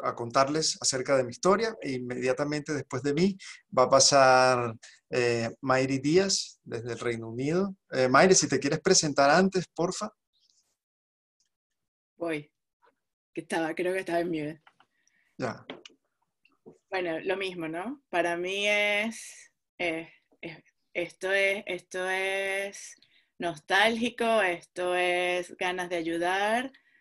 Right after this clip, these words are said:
Speaker 2: porque no estar allí no significa que estemos ausentes, ¿no? Siempre, siempre estamos, y esta, esta es mi alma mater. Esta es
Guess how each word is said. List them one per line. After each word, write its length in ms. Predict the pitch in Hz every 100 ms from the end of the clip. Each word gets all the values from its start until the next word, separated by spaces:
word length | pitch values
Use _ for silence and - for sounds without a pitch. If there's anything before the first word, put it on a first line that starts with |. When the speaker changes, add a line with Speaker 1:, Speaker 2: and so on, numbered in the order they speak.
| _ _ _ _ _ -
Speaker 2:
porque 1300 | 170 170 170 - 175 170 170 165 160 156 - - _ _ _ _
no 180 | 170 170
estar 360 | 165 165 175 180
allí 260 | 175 180
no 140 | 175 170
significa 440 | 180 170 160 165
que 60 | 165
estemos 320 | 156 151 160
ausentes, 500 | 151 156 151 160 151
¿no? 240 | 165 214 _
Siempre, 580 | - 151 151 156 160 -
siempre 360 | - 160 151 160
estamos, 420 | - - 82 151
y 120 | 82
esta, 460 | 82 151 - 80 80 _ _
esta 280 | - 165 165
es 80 | 160
mi 120 | 170
alma 280 | 156 151 143
mater. 440 | 82 - 78 - _ _ _ _ _ _
Esta 500 | - 147 - 156 165
es 920 | 170 175 180 180 185 190 190 - -